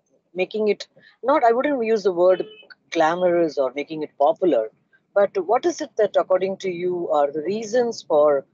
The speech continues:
uh, not getting into, you know, uh, into every, every co-, nook and corner of the world?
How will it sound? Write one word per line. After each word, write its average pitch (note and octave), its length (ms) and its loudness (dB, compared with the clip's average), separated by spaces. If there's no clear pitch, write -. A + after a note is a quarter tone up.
uh, C3+ 320 -2
not A3+ 300 -2
getting F3+ 500 -4
into, E3 340 -8
you C3+ 120 -6
know, C#3+ 360 -4
uh, C3 180 -2
into - 260 -12
every, F3+ 460 2
every F#3 240 0
co-, E3 180 0
nook F#3 180 -6
and E3+ 140 2
corner D3+ 260 -2
of D3+ 100 -4
the C#3 80 -8
world? C#3+ 400 2